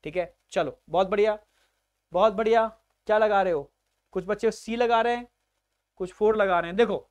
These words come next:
select the incorrect statement, incorrect, जब भी क्वेश्चन किया करो अंडरलाइन करो, पूछा क्या है भाई?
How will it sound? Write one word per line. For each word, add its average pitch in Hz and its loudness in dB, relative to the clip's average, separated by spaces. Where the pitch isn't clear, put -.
select 277 4
the 320 6
incorrect 294 4
statement, 247 -2
incorrect, 262 0
जब 240 -2
भी 320 -4
क्वेश्चन 302 -2
किया 311 6
करो 320 8
अंडरलाइन 294 4
करो, 294 2
पूछा 294 2
क्या 285 4
है 285 4
भाई? 262 0